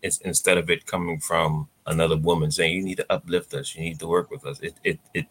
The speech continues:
it takes men hearing other men say it too, like,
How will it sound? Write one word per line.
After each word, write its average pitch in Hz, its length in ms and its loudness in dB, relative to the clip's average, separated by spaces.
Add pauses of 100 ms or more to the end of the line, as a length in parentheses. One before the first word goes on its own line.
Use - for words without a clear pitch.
it 156 160 0
takes - 420 0 (1500)
men 95 300 6
hearing 95 300 6
other 87 240 4
men 92 340 2 (140)
say 76 300 4
it - 100 -6
too, 101 220 -2
like, 80 280 0